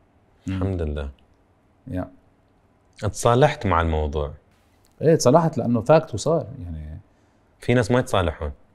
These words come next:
Speaker 1: إيه، بعرف.
Speaker 2: على اللي يتعب.
Speaker 1: بعرف، من هيك عم أقول للناس إنه، إنه هي أنا، أنا عم أقول لك شو أنس، أنا بالنسبة إلي بداية طريق تتصالح مع الموضوع تعرف إنه أنت ما إلك ذنب ولا وان بيرسنت،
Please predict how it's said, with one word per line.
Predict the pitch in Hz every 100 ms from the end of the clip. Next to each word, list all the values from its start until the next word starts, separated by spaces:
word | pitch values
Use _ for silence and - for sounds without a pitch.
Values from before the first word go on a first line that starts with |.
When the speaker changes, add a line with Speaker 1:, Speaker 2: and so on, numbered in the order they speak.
| _ _ _
Speaker 1:
إيه، | 131 147
بعرف. | 127 151 127
Speaker 2:
على |
اللي | 113 110
يتعب. | 107 92 82 - _ 101
Speaker 1:
بعرف، | 127 147 120 -
من | 117
هيك | 156 170
عم | 123
أقول | 120 117
للناس | 107 107 110 -
إنه، | 104 95 92 87 87 90 - _ _ _ - - 104
إنه | 107 101
هي | 156 175
أنا، | 170
أنا | 131 143
عم | 139
أقول | 123 160
لك | 147
شو | 131
أنس، | 123 113
أنا | 131 147
بالنسبة | 123 127 123
إلي | 147 135 - - - _ _ _ _ _ _ _
بداية | 107 110 151 165 143
طريق | 123 120 127
تتصالح | - 131 127 113
مع | 101
الموضوع | 104 104 123
تعرف | 135 135 139 113
إنه | 107 107
أنت | 139 139
ما | 117 127
إلك | 139 104
ذنب | 104 127 123
ولا | 131
وان | 127 110
بيرسنت، | - 98 - 82